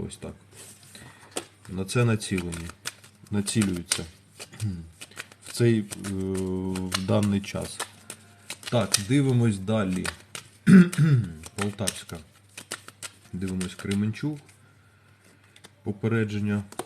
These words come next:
по п'ятнадцяте грудня. Кременчуг. П'ять, шість, сім.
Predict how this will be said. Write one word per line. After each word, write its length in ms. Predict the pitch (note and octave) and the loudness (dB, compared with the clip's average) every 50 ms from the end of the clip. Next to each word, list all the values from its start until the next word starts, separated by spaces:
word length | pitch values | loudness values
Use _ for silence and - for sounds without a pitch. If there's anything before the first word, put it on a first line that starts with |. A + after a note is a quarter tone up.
| - - - - | -12 -14 -12 -6
по 140 | G#2 G#2 G#2 | -4 -2 -2
п'ятнадцяте 680 | G2 - G#2 G2+ - G#2+ G#2 G2+ - G#2 G2 - F#2+ | -2 -4 -6 -6 -4 -4 -4 -4 -4 -6 -6 -6 -4
грудня. 520 | F#2+ G2 F#2+ F#2+ F#2+ F#2 F#2 F#2 F#2 F#2 F#2 - - - - - | -6 -4 -6 -6 -6 -6 -6 -6 -8 -8 -10 -12 -18 -20 -18 -14
Кременчуг. 560 | - F2 F2 F2 F2 F2 E2+ - - - B2 C3 C3+ C3+ C3+ - - - _ _ _ - _ _ _ _ _ _ _ _ - G2 F#2+ F#2+ F#2 - - _ - - - - - | -12 -12 -10 -10 -10 -12 -12 -12 -10 -10 -8 -8 -10 -12 -16 -20 -20 -20 _ _ _ -20 _ _ _ _ _ _ _ _ -20 -20 -20 -20 -20 -20 -20 _ -20 -20 -20 -16 -12
П'ять, 220 | - - E2 D#2+ E2 - - - - | -12 -12 -12 -12 -18 -18 -18 -18 -18
шість, 420 | E2+ E2 D2+ - - - - - | -18 -18 -18 -18 -20 -20 -16 -12
сім. 180 | - G#2 G#2+ | -8 -6 -6